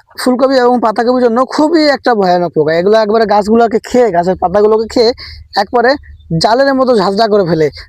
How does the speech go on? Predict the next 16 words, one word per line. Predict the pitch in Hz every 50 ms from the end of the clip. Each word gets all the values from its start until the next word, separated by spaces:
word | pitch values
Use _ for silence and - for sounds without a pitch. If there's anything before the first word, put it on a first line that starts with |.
| - - 170
দেখে | 185 185 - 254 240 220
মনে | 214 220 233 226
হবে | 233 240 240
যেন | 233 240 240 220 214
একটা | - - 233 220 190
মাছ | 175 175 175 190
মারা | 185 180 180 160
জাল। | 156 147 135 123 123 - _ _ _ _ _ _ _ _ - _ _ _ - _ -
তো | 208 220 - 254
এই | 247 240 247
পোকাগুলোকে | 254 247 262 262 262 269 269 262 277 254
আমাদেরকে | 240 247 240 240 240 247 247 214
অবশ্যই | 208 226 214 - 262 233 196
দমন | 180 185 185 175
করতে | 180 165 - 160
হবে, | 156 160